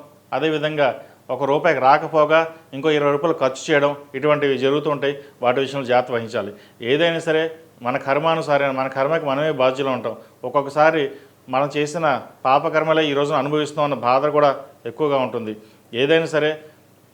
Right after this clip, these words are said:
గోదానం చేయండి. గోవుకి ఆహారం కానీ ఏదైనా ఉలవలు అవి పెట్టడం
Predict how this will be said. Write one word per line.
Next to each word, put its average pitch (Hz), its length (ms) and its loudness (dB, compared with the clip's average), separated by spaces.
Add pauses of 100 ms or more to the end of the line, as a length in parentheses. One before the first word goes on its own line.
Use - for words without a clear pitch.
(140)
గోదానం 156 360 6 (120)
చేయండి. 139 440 0 (200)
గోవుకి 143 600 0 (320)
ఆహారం 160 380 4
కానీ 151 380 -2 (160)
ఏదైనా 139 380 0 (180)
ఉలవలు 135 440 2 (140)
అవి 127 80 -2
పెట్టడం 147 440 0